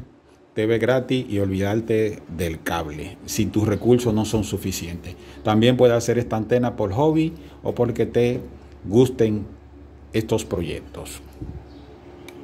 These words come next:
Para finalizar, ese es el modelo de antena que te he propuesto, fíjate.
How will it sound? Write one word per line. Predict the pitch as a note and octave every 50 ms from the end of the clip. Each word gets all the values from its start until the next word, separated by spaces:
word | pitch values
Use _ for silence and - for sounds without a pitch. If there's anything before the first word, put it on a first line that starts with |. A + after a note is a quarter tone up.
| - - - - - - - - -
Para | - A2+ A#2 A#2+ A2+
finalizar, | - A2+ A2 A2+ A2 G#2+ G#2 - C3+ C#3+ D3 D3 - -
ese | A#2+ A2+ - B2 B2
es | B2 B2+ -
el | - A#2+ A2+
modelo | A2+ A2 G#2+ G#2 A#2 A#2+ A#2+ A#2+
de | A2+ A2
antena | G#2 G2+ F#2+ B2 B2+ C3 C3+ B2+
que | B2+ A2 G2+
te | F#2 - G2 F#2+ F#2
he | G2 F#2+
propuesto, | - G#2 G#2 - - A2+ B2+ C#3 C3+ B2 - B2
fíjate. | - - G#2 G2 - B2 A#2 - C#3+ E3 G3